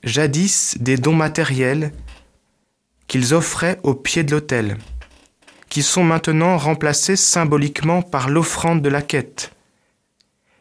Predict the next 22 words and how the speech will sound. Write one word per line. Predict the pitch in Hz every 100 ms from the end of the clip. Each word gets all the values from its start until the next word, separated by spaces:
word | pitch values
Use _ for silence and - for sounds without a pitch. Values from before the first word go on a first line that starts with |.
| -
Cette | - 156 156 -
quête | 190 220 220 - - - - - _ -
qui | - 160
n'est | 170 175
que | 147
le | 135
signe | - - 165 135
visible | 117 123 170 156 214 147 113 113 123 _ _ _ - - - - - _
de | 120 143
notre | 165 175 - -
offrande | 180 175 - 156 147 147 143 - _ _ -
intérieure. | 160 160 135 117 104 87 - - _ _ _ _ _ _ _ _ _ _ _ _
Il | 147 139
s'agit | - 160 147 180
de |
s'offrir. | 143 - 170 147 - 143 117 98 - - _ _ _ _ _ _ _ _ _ _ _ _ - -
Lorsque | 139 147 -
le | 165 160
prêtre | 160 196 202 -
élève | 156 156 175 139
la | 131
patène, | - 143 147 185 185 120